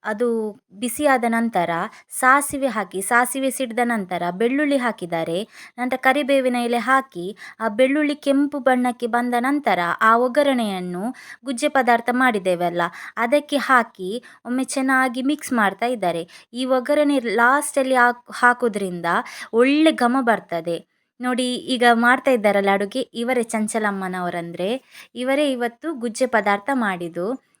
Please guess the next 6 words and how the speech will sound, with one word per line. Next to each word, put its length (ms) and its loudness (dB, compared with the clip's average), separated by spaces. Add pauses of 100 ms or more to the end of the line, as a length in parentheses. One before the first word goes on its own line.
(100)
ನಮ್ಮೆಲ್ಲರಿಗೂ 680 -2
ಗುಜ್ಜೆ 280 0
ಪದಾರ್ಥ 420 2
ಮಾಡಿ 420 0 (280)
ತೋರಿಸಿದ್ದಾರೆ 760 -2 (260)
ಚಂಚಲಮ್ಮನವರು. 880 -6